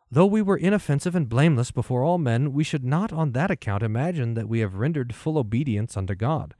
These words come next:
For Christ here says that though a man does not actually kill with his hands, he may nevertheless be a murderer and a transgressor of this commandment before God. For in this commandment he has not merely forbidden outward murder, but also wrath within the heart and every angry word and look.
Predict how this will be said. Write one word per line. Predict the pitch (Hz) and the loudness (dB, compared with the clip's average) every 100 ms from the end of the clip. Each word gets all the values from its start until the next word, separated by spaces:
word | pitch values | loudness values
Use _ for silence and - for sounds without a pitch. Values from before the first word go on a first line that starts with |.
| _ _ _ _ _ _ | _ _ _ _ _ _
For | - | -8
Christ | - 147 190 - | -2 4 4 2
here | 247 | -4
says | - 117 110 | 0 0 2
that | 104 113 | 0 0
though | 120 175 | 2 2
a | 175 | 0
man | 120 110 135 - - _ | 0 0 -2 -6 -20 _
does | 113 101 | -8 -2
not | 135 | 0
actually | 131 135 - 110 | 0 -2 -4 -8
kill | - 185 156 | -6 -4 -2
with | 123 | -2
his | 98 | -2
hands, | 95 131 95 110 - | 0 2 2 -2 -2
he | 127 | 0
may | 135 143 | 0 0
nevertheless | 120 131 151 107 101 - | 2 4 4 2 2 0
be | - 117 117 | -2 -2 0
a | 104 | -2
murderer | 104 156 110 95 104 | -2 -2 -2 -2 -2
and | 117 104 | -2 -4
a | 98 | -6
transgressor | - 113 107 - 165 - 107 | -2 -2 -2 0 0 0 -4
of | 107 | -4
this | 104 - | -6 -6
commandment | 101 117 147 110 | -2 0 0 -2
before | 104 110 107 | -6 -6 -4
God. | 113 180 117 87 - - - | -2 -2 -4 -6 -20 -20 -8
For | 143 131 | 0 0
in | |
this | 127 175 | 0 -2
commandment | - 196 110 104 127 | -2 0 2 0 0
he | 127 | 0
has | 110 | -2
not | 110 175 | 0 -2
merely | 180 190 190 | -2 -2 -2
forbidden | - 123 123 123 127 | -2 -2 0 -2 -2
outward | 131 170 170 139 95 | -2 -2 -2 -4 -2
murder, | 95 95 120 - - - | -2 0 0 -2 -10 -12
but | - | -2
also | 127 180 185 180 | 0 0 2 0
wrath | 143 123 135 120 - - | 2 4 4 2 -2 -4
within | - 113 | -2 -2
the | |
heart | 104 - 185 104 | -2 0 0 0
and | 101 | -4
every | 120 123 135 | -2 -2 -2
angry | 117 143 151 | -2 -2 -2
word | 135 160 117 90 | -4 0 0 -2
and | 90 | -4
look. | 135 - - | -6 -8 -12